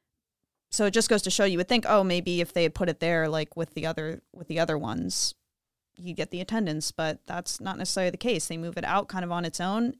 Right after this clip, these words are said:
and they're still really popular. So it's just interesting to think about the types of conversations that people have to have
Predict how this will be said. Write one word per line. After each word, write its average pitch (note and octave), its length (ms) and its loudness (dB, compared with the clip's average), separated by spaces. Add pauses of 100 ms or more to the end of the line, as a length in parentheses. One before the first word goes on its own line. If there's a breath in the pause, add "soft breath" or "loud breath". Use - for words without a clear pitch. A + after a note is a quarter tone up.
and E3 320 -4 (380)
they're F3 100 -8
still F3 200 -2
really E3 180 -2
popular. - 480 -4
So F2 340 -2 (580 soft breath)
it's A3+ 140 2
just D4+ 140 4
interesting A3+ 460 2
to F#3+ 100 -2
think F#3+ 180 -2
about D#3+ 380 2 (400)
the G#3 80 -2
types G3+ 240 4
of G3 80 2
conversations E3+ 680 0
that D#3 220 -4 (260)
people F3+ 380 -4
have E3 220 -4
to D#3+ 80 -6
have D#3 400 0